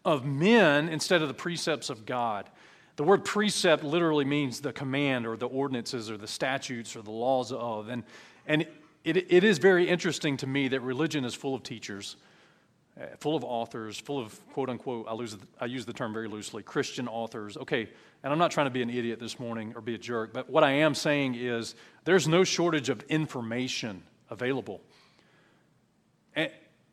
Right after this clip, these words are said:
and most of it is rooted in religious tradition instead of biblical authority. We don't need the precepts of men, we need the precepts of God.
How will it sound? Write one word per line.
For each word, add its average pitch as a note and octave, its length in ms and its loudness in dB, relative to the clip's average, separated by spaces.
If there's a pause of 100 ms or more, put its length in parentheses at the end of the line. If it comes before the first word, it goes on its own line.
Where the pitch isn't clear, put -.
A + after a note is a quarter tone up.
(180)
and C#3 200 0
most F#3 300 4
of D#3 120 6
it D3 80 4
is B2+ 140 -2
rooted C#3 500 0
in C3 420 -4
religious C#3+ 480 -4
tradition A2+ 800 -8
instead C3 300 -4
of B2+ 100 -6
biblical B2+ 460 -6
authority. G2+ 500 -14 (440)
We F#3+ 140 6
don't B3 220 8
need F#3+ 240 6
the E3+ 80 0
precepts F3+ 560 2
of A#2+ 100 -2
men, D3+ 480 4
we G3+ 140 2
need G#3+ 200 2
the C#3+ 60 -2
precepts F#3+ 540 -2
of A#2 180 -8
God. A#2+ 500 2